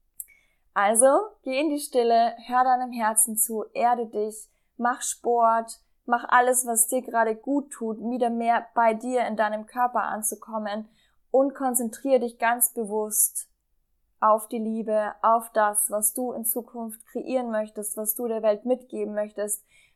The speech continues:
mit welchem Gefühl du in Zukunft jeden Tag aufstehen möchtest, weil, wie gesagt, alles, habe ich in der letzten Folge schon gesagt, deswegen sage ich, <laughs> wie gesagt, alles ist Energie.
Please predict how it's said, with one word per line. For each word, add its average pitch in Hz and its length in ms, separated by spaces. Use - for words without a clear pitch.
mit 226 180
welchem 254 320
Gefühl 285 640
du 254 100
in 220 140
Zukunft 220 500
jeden 220 220
Tag 226 260
aufstehen 208 500
möchtest, 202 540
weil, 226 380
wie 233 140
gesagt, 214 640
alles, 247 580
habe 220 180
ich 214 60
in 214 60
der 220 100
letzten 220 200
Folge 190 300
schon 190 180
gesagt, 185 220
deswegen 196 220
sage 208 180
ich, 226 140
<laughs> - 0
wie 254 200
gesagt, 269 460
alles 247 260
ist 247 180
Energie. 220 560